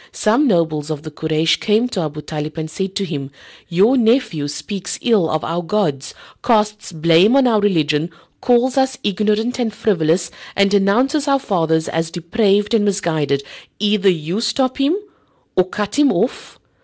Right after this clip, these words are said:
so that we can deal with him." Abu Talib answered them mildly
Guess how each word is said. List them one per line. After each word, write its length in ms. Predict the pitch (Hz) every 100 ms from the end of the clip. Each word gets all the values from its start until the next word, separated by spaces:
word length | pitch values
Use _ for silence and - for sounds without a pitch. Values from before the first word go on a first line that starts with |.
| -
so 180 | - 220
that 200 | 185 170
we 420 | 185 190 143 _ -
can 180 | - 175
deal 180 | 180 156
with 200 | 143 139
him." 260 | 135 135 _ _ _ _ _ _ - -
Abu 160 | 214 233
Talib 400 | 254 320 370 -
answered 440 | 214 247 - 254
them 160 | 226 208
mildly 600 | 175 170 170 165 135